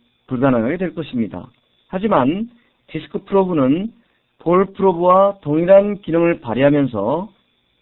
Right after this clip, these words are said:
간섭을 피할 수 있는 특징이 있습니다. 지금 그림에서 보시는 이 부분이 이만큼 큰 지름의 굴을 절단한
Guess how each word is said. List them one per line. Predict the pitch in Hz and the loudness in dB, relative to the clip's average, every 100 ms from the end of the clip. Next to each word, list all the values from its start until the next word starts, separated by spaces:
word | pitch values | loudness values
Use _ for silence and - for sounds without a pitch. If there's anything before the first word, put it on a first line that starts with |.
| _ | _
간섭을 | - 120 143 165 156 143 | -6 -2 -2 0 -2 -4
피할 | - 180 160 | -6 -4 -4
수 | 143 | -4
있는 | 127 147 190 214 | -2 -2 -4 -10
특징이 | - - 135 143 | -16 -14 -8 -6
있습니다. | 185 - 117 98 98 117 _ _ _ _ _ _ _ _ _ _ _ _ _ | -6 -8 -8 -8 -14 -18 _ _ _ _ _ _ _ _ _ _ _ _ _
지금 | 170 190 - | -2 -2 -2
그림에서 | 147 175 214 196 | 0 4 4 4
보시는 | 190 180 165 131 120 170 214 _ _ _ _ | 2 2 0 2 2 0 -4 _ _ _ _
이 | 143 175 | -2 0
부분이 | 190 180 151 113 131 196 226 _ _ _ _ _ _ _ _ _ _ _ _ _ _ _ - | 2 4 4 4 2 0 -8 _ _ _ _ _ _ _ _ _ _ _ _ _ _ _ 0
이만큼 | 156 190 202 196 - | 4 4 2 -2 -4
큰 | - 262 277 247 | 2 8 8 6
지름의 | 202 208 214 208 208 | 4 4 6 6 4
굴을 | 165 180 196 | 2 4 4
절단한 | 190 151 156 196 190 185 185 - | 4 2 6 8 8 6 2 -4